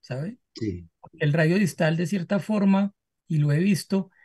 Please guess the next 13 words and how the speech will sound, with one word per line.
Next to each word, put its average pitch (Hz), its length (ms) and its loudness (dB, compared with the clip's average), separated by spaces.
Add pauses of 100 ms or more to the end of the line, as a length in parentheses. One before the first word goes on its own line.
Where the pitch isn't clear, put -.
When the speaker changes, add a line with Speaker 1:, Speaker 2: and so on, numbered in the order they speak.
(160)
Speaker 1:
la 147 140 0
gente 160 280 0
se 196 140 0
preocupa 151 600 0
por 175 160 2
el, 143 380 -2
por 147 180 -2
la 131 120 0
forma 160 380 2
como 170 200 4
se 139 120 0
fracturó, 139 600 0
¿no? 139 240 -4